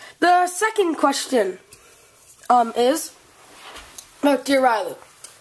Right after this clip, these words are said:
Who on one, in two of the videos, or one of the videos, is Dear Rylu's ca-, Rylu's cameraman? Who is he? He appears in one video. And so who is he?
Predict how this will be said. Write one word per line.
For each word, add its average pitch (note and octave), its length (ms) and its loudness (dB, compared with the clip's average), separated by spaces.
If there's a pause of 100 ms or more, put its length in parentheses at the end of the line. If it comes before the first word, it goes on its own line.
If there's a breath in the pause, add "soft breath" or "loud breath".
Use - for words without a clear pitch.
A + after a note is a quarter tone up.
(420 loud breath)
Who A#4+ 440 2 (580)
on D4+ 300 2
one, D4+ 260 2 (100)
in C#4 260 2
two G4+ 360 2 (120)
of C4+ 180 -8
the C#4+ 80 2
videos, G#3 760 0 (200)
or A#3 280 0 (340)
one D4+ 240 0
of C4+ 80 -2
the A#3 80 -4
videos, G3+ 560 -2 (140 loud breath)
is C4+ 160 0
Dear E4 360 0
Rylu's D#4+ 540 -2
ca-, - 300 -6 (280 loud breath)
Rylu's F4+ 560 2
cameraman? D4+ 760 -4 (500 loud breath)
Who E4+ 140 2
is C#4+ 140 0
he? A3+ 320 0
He D4+ 220 0
appears D4 320 -2
in A#3+ 180 -2
one C#4+ 240 0
video. A#3 400 -4 (1040 loud breath)
And A#3+ 300 0
so A#3 280 0
who A#3+ 200 4
is G3 180 0
he? - 160 -8